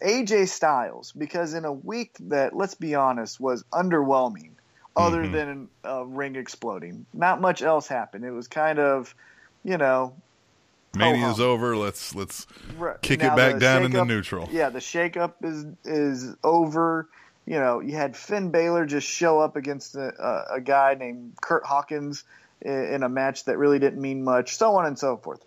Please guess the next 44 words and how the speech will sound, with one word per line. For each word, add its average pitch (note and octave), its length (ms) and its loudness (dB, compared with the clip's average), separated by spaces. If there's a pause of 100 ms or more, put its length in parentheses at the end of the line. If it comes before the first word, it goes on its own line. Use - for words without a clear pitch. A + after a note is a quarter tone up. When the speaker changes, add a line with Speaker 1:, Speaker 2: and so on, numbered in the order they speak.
(340)
Speaker 1:
But C#3 400 0 (300)
the - 80 -14
positive F#3+ 520 -2
part, A#2 380 -6 (420)
getting C3 240 -6
back C3 220 2
to B2+ 80 -6
that, D#3 340 0 (240)
was D3 200 -6
A A#3+ 160 4
J A3 140 2
Styles E3 540 2
and F#3 280 -8
Baron C3+ 300 -2
Cor-, A#2 280 -8 (320)
Baron B2+ 280 -2
Corbin, A#2+ 340 -4
but - 140 -10
A C3+ 120 2
J A#2+ 100 0
Styles A2+ 360 2
is G#2 80 -14
the G#2 60 -12
best G#2+ 240 -4
wrestler A2 340 -4
in G2+ 60 -10
the G#2 60 -6
world, B2 300 4 (380)
delivered C#3+ 640 4 (120)
a C#3+ 200 2
fantastic F3 1200 -4
main C#3+ 280 -2
event C3 260 0
match A#2+ 260 -4
for B2 120 -6
SmackDown. G#2 600 -6 (420)
And D#3+ 480 2
I D#3 80 4
loved G3+ 300 0
it. F2+ 100 -6
I B2+ 100 -4
thought D#3 240 2
it D3 80 2
was, C#3+ 420 -4